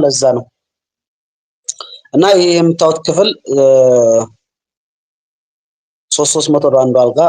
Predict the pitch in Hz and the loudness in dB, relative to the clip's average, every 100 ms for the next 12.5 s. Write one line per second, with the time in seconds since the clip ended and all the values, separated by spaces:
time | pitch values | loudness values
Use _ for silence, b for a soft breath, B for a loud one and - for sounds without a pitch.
0 | - - 123 117 120 110 123 - - 120 | -2 -6 -6 -6 -10 -10 -8 -8 -6 -6
1 | 123 113 110 107 110 110 110 110 127 180 | -6 -8 -6 -6 -6 -6 -6 -6 -6 -6
2 | - 127 - 117 - 117 123 175 - _ | -4 -6 -4 -6 -6 -8 -10 -10 -12 _
3 | _ _ _ 151 180 151 123 - 131 127 | _ _ _ -2 0 0 -2 -4 0 0
4 | 123 120 123 120 123 151 170 123 131 135 | -2 -4 -6 -4 -2 -2 -4 -4 -2 0
5 | 135 - 117 123 120 117 123 113 117 127 | -2 -4 -6 -4 -4 -6 -8 -6 -6 -6
6 | - 131 113 113 117 123 127 135 - 139 | -10 -12 -10 -10 -10 -6 -4 -6 -4 -2
7 | 127 139 165 165 _ _ _ _ _ _ | -2 -4 -6 -12 _ _ _ _ _ _
8 | _ _ _ _ _ _ _ _ _ _ | _ _ _ _ _ _ _ _ _ _
9 | _ - 120 120 123 123 127 131 139 151 | _ -10 -4 -2 -2 -4 -4 -2 0 0
10 | 143 131 131 123 123 143 147 - 123 127 | 0 -2 -4 -2 -2 0 -2 -2 -4 -4
11 | 117 110 - 120 120 120 117 123 123 127 | -6 -6 -6 -2 0 0 0 0 0 0
12 | 127 127 120 135 - | 0 -2 -4 -6 -4